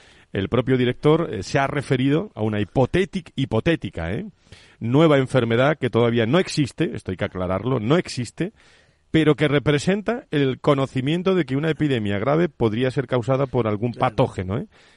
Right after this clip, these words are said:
Speaker 1: que actualmente se desconoce por causa de enfermedad
Speaker 2: Pero
Speaker 1: humana.
Speaker 2: bueno, de alguna manera se puede entender que ahí deja una duda.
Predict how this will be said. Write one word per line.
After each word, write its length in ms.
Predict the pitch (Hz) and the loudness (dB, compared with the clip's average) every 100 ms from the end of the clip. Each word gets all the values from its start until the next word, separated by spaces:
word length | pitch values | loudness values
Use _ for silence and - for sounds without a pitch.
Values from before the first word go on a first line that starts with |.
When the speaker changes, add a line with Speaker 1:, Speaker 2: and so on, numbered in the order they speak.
| _ | _
Speaker 1:
que 80 | 110 | -6
actualmente 500 | 104 117 117 120 110 | -2 0 2 0 -2
se 140 | 110 | 0
desconoce 960 | 113 - 107 104 - 107 98 95 95 104 113 | 0 0 -4 -4 -2 -2 -2 -4 -6 -8 -8
por 160 | 110 101 | -6 -2
causa 240 | 110 107 | -4 -2
de 60 | 104 | -4
enfermedad 320 | 98 98 92 | -4 -4 -2
Speaker 2:
Pero 140 | 87 | -4
Speaker 1:
humana. 80 | - | -4
Speaker 2:
bueno, 80 | 151 | -4
de 40 | |
alguna 240 | 135 160 190 | -4 -2 0
manera 460 | 170 180 185 170 - - | 0 0 0 0 -4 -12
se 180 | - 135 | -6 -4
puede 220 | 170 180 | 0 0
entender 280 | 160 165 165 | 0 -2 -2
que 100 | 170 | 0
ahí 60 | |
deja 220 | 170 156 | 0 -2
una 200 | 170 151 151 | -4 -2 -2
duda. 420 | 175 117 - | -2 -4 -10